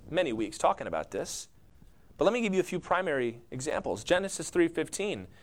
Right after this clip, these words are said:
This is when God promised to Eve that you are going to have a son who's gonna crush the head of that serpent. It's called the proto-evangelium. That's Latin for the first gospel.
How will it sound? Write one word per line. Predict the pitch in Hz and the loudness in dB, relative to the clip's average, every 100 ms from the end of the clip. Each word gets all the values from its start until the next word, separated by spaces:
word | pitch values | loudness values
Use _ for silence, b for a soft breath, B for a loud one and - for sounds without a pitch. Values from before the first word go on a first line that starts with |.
| B B B | B B B
This | 143 180 | -4 0
is | 151 | 2
when | 147 131 | 2 4
God | 151 160 151 | 4 4 2
promised | - 185 180 127 - - - b b | 0 2 2 0 -8 -12 -16 b b
to | - 147 | -2 0
Eve | 175 180 123 110 | 0 0 0 2
that | 117 | 0
you | 131 151 | 2 2
are | 147 | 2
going | 135 | 0
to | 127 | -2
have | 139 143 143 | -2 0 0
a | 123 | -6
son | 113 - 139 107 | -8 -6 -4 -4
who's | 107 | -8
gonna | 127 101 | -8 -8
crush | - - 120 101 - - b b | -10 -2 -2 -2 -12 -14 b b
the | 113 | -4
head | 107 117 | 0 0
of | 98 | 0
that | 95 - | -2 -2
serpent. | - 98 - - - - - - - - - - - - - | -4 -6 -8 -12 -12 -16 -20 -20 -20 -20 -20 -20 -20 -20 -8
It's | |
called | - 117 | -2 -2
the | |
proto-evangelium. | - - 156 147 131 135 120 110 104 104 92 82 | -2 0 0 2 2 2 -4 -6 -4 -4 -4 -6
That's | 82 104 | -6 0
Latin | 120 123 113 | 0 0 -4
for | 107 | -8
the | 98 | -2
first | - 175 - | 2 2 2
gospel. | - 92 - - - | 0 0 0 -8 -10